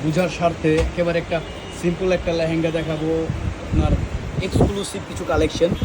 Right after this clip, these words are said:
এগুলো হচ্ছে আপনার ব্যাঙ্গালোরের কালেকশন। আপনার এই যে নিচের দিকে এরকম কাটওয়ার করা প্যানেল হবে ভিউয়ার্স, আস্তে আস্তে উপরের দিকে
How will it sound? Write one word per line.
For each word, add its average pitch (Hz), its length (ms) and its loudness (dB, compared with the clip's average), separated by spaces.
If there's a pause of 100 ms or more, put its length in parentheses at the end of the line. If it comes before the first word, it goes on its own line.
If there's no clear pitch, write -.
(340)
এগুলো 180 180 0
হচ্ছে 196 220 2
আপনার 185 200 2 (100)
ব্যাঙ্গালোরের 196 480 6
কালেকশন। 156 340 -2 (120)
আপনার 156 240 0 (400)
এই - 80 -10
যে 156 120 0
নিচের 170 280 2
দিকে 175 200 2
এরকম 170 200 2 (120)
কাটওয়ার 170 400 0
করা 165 240 4
প্যানেল 156 300 2
হবে 151 240 4
ভিউয়ার্স, 151 260 2 (460)
আস্তে - 280 4
আস্তে - 240 0
উপরের 170 320 2
দিকে 160 140 0